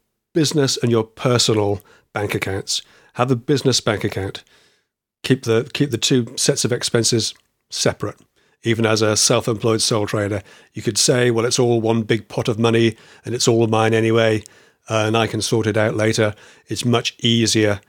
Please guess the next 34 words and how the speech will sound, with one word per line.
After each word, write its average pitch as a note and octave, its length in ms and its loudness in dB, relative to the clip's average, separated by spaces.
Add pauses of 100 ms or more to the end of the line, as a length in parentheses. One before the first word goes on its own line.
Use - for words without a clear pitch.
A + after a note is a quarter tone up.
(160)
to - 100 -2
keep A2 220 2
them A2 80 2
separate. - 400 -2
There'll G#2 120 -2
be G#2 120 0
some G#2+ 160 0
costs - 480 -2
attached A#2+ 320 -2
to A2+ 60 -2
that. A2+ 260 0 (540)
That's - 340 -4 (240)
their G#2+ 120 0
business A2 360 0
expenses. A2 580 -2 (640)
They G#2 160 -2
are G2+ 80 0
one G#2+ 180 2
hundred G#2 240 -2
percent A2 320 -2
tax - 220 -4
deductible. G2+ 640 -4 (400)
Um, G2 160 -2
so G#2 160 2
keep F#3 180 2
those C3 200 4
separate. A2 380 -2 (540)
Early E3+ 380 0
on, B2 260 0
I'd A2+ 220 0
say A#2+ 240 0
you A#2 160 0
need B2 300 -2
to A#2 600 0